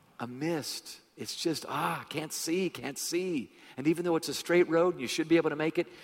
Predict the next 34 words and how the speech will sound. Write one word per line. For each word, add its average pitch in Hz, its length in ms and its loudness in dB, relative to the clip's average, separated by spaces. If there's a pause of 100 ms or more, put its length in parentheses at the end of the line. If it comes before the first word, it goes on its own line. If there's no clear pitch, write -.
(120)
we 147 100 0
think 170 220 0
it's 170 120 -2
a 170 60 -2
curvy 165 340 2
road. 131 200 2
It's 117 120 0
probably 160 220 0
got 165 160 0
speed 170 240 0
bumps. 131 180 0
There's 127 160 -2
maybe 110 200 0
a 151 60 6
rock 190 260 2
in 175 40 -2
the 147 80 -4
road. 123 140 2 (160)
I 113 80 -2
might 135 240 4
die. 190 480 8 (1120)
I - 40 -10
mean, 180 120 4
is 247 100 0
that 294 140 4
not 254 180 4
us? 233 380 0 (400)
Pretty 240 220 2
soon 226 200 -2
it's 160 160 0
just - 200 -4
this - 160 -4
huge 320 580 0
thing. 220 560 -4